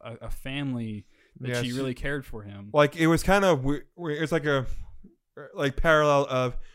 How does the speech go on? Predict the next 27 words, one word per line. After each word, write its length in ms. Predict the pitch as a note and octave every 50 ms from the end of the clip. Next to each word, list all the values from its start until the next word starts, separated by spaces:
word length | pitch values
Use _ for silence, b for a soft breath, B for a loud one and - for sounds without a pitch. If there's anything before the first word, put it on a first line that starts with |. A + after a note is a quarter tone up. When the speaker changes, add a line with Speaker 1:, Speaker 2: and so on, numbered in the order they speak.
| b b b -
Speaker 2:
two 160 | - A#3+ C4
B 120 | G3+ B3 G#3+
got 180 | G#3 G3 - -
the 80 | D#3
happy-go-lu-, 800 | C#3 - F3+ F3 - - D#3+ D3 C3+ D#3 D3 C#3 C3+ C3+ C#3+ C#3+ - _ -
is 200 | D3+ C#3 B2 -
the 120 | C3 C3
stoic 340 | - - E3+ D3+ C#3 C3 -
character, 200 | - C#3+ C3 B2+ C3+ C3
but 40 | B2
the 80 | A#2+ A#2
happy-go-lucky 760 | - D#3 D3 C3+ - B2+ B2+ B2+ B2+ B2+ A#2+ - - B2+ B2
operator. 600 | A2+ A#2 A2+ - A#2+ A2+ A2+ A2 A2 G#2+ G#2+ G2 B2
Speaker 1:
Yeah. 320 | A#2+ A2+ G#2+ G#2 G#2 A2+ - - - _ _
Speaker 2:
And, 640 | C#3 C#3 C3 B2+ A#2+ A#2 A2+ A2+ A2 A2+ A2+ G#2+ - -
um, 520 | A#2+ A#2+ A#2 A#2 A#2 A#2 A#2 A#2 A2+ A2+ -
Speaker 1:
Nine 220 | C3+ C3 B2+ B2+
S, 160 | B2 A#2+ A#2+ A#2
Speaker 2:
this 160 | C#3+ C#3+ C#3
Speaker 1:
who 60 | C#3 C3
Speaker 2:
is 60 | C#3
more 180 | C#3 C#3+ C#3+ C#3
happy-go-lucky, 560 | C#3 D3 C3+ C3 C3 B2 C3+ B2+ B2+ A#2+ B2 A#2
but 80 | C3
got 160 | B2+ - -
the 80 | - A#2
stoic 500 | - - - D#3 C#3 B2+ B2+ B2 A#2+ -